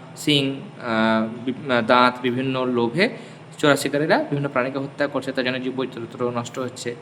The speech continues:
নতুন প্রজাতির আগমনের ফলেও, আহ, এই যে তেলাপিয়া বা বড় মাগুর মাছ আনার ফলে দেশীয় মাছ যেমন মৌরলা, পুঁটি, খলসে এগুলো বিপন্ন হচ্ছে।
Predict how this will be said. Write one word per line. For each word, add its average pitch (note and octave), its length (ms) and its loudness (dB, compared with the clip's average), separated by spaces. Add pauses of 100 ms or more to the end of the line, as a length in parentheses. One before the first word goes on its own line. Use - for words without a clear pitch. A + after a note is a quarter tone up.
(340)
নতুন F#3 320 8
প্রজাতির F#3 400 6
আগমনের D#3+ 520 6
ফলেও, D3+ 280 6
আহ, A#2 840 -4
এই B2 120 0
যে C#3 180 0 (300)
তেলাপিয়া C#3 580 6
বা C3 120 0
বড় B2+ 300 4
মাগুর B2+ 480 2
মাছ C3 240 2
আনার A2+ 340 0
ফলে C#3+ 260 2 (380)
দেশীয় D3+ 360 6
মাছ C#3+ 160 2
যেমন C#3+ 180 -2
মৌরলা, B2+ 480 4
পুঁটি, C3 320 -6
খলসে C3 340 -6
এগুলো C3+ 160 -4
বিপন্ন B2+ 400 -2
হচ্ছে। A#2 340 -10